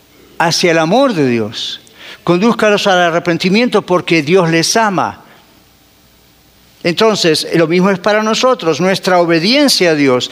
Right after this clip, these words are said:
Si yo trato de obedecer a Dios, no lo estoy haciendo porque tengo miedo que mande un ángel y me corte la cabeza.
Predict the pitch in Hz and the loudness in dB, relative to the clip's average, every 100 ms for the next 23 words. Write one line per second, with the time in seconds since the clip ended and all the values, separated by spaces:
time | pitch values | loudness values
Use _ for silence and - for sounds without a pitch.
0 | - - - 185 254 285 269 247 220 202 | -10 -10 -2 2 2 2 0 2 2 4
1 | 180 170 156 185 156 156 269 247 170 - | 2 2 2 0 0 2 2 4 2 -2
2 | - - - - 170 226 285 - 277 269 | -10 -20 -20 -6 0 2 2 2 2 2
3 | 254 247 247 196 185 180 202 214 202 190 | 2 2 0 0 -4 -2 -2 0 0 2
4 | 226 214 - 185 196 196 190 185 202 202 | 2 2 2 0 0 0 0 0 -2 -2
5 | 202 180 156 147 180 175 180 151 165 196 | 0 0 0 0 0 0 -2 0 0 2
6 | 220 - 117 | 0 0 -6